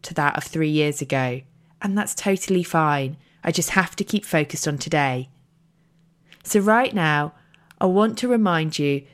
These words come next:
that confidence comes from experience, and to build experience in running,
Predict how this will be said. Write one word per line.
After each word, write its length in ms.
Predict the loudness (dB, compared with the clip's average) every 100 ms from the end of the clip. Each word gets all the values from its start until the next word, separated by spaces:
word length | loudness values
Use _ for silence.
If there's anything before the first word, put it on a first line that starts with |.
| _ -8
that 160 | -4
confidence 560 | 0 0 0 -2 -2 -2
comes 320 | -2 0 0
from 100 | -2
experience, 880 | -4 0 0 2 2 0 -2 -8 -18 _ _
and 160 | -4 0
to 80 | 0
build 320 | 2 2 2
experience 640 | -4 0 2 2 0 -2
in 140 | 0 0
running, 460 | 0 0 0 -4